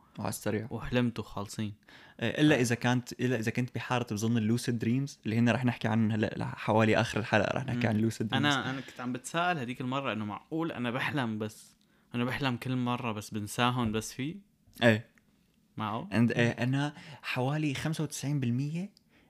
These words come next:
Speaker 1: من حلمك بينتسى بأول عشر دقايق بتفيق.
Speaker 2: هلا أوكي، بس تتذكر إنك حلمت على، على القليلة. بس أنا
Speaker 1: إنه أنت بتحلم
Speaker 2: كنت
Speaker 1: بس
Speaker 2: عم
Speaker 1: ما
Speaker 2: بتساءل،
Speaker 1: عندك.
Speaker 2: بنسى إني حلمت أساسًا.
Speaker 1: آه، إيه،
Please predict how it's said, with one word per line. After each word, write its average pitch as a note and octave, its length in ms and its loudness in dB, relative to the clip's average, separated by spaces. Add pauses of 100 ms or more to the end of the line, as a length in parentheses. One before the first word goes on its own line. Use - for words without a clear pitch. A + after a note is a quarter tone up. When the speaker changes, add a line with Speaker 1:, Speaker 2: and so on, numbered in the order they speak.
Speaker 1:
من A2 180 2
حلمك D#3 480 0
بينتسى B2+ 460 2
بأول C#3+ 300 4
عشر B2 220 -2
دقايق G#2+ 340 2
بتفيق. G2+ 340 -4 (1000)
Speaker 2:
هلا B2 200 0
أوكي، D3 300 2
بس A#2 180 0
تتذكر B2 440 -2
إنك B2+ 200 -4
حلمت C#3 380 2
على، G#2 240 -6
على G#2 140 -6
القليلة. G2 340 -6 (260)
بس A2+ 160 -8
أنا B2 280 0 (600)
Speaker 1:
إنه B2+ 140 8
أنت C3+ 120 4
بتحلم E3 300 4
Speaker 2:
كنت C3+ 100 6
Speaker 1:
بس B2+ 80 8
Speaker 2:
عم B2+ 60 4
Speaker 1:
ما C3 60 6
Speaker 2:
بتساءل، C#3+ 340 6
Speaker 1:
عندك. A#2+ 120 -2
Speaker 2:
بنسى D#3+ 420 4
إني D3+ 340 4
حلمت D#3+ 420 2
أساسًا. B2+ 560 -2
Speaker 1:
آه، A#2+ 360 4 (180)
إيه، G#2+ 360 -2